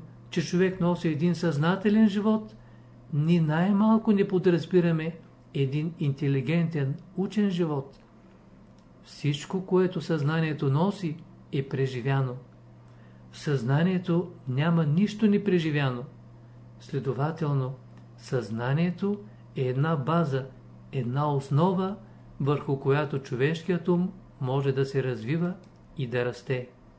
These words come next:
Тъй, както за ученика е потребна светлина, за да може да чете,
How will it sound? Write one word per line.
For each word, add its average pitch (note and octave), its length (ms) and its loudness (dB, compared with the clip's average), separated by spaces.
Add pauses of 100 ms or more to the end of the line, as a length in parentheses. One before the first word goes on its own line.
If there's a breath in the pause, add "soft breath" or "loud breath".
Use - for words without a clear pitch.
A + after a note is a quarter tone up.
(1500)
Тъй, F3 460 2
както E3 340 0
за C3+ 160 2
ученика D3+ 540 2
е D3 120 0
потребна D3+ 460 0
светлина, C#3+ 720 2 (360)
за C3 180 0
да C3 120 0
може C#3 300 2
да B2 140 -2
чете, D#3+ 480 -4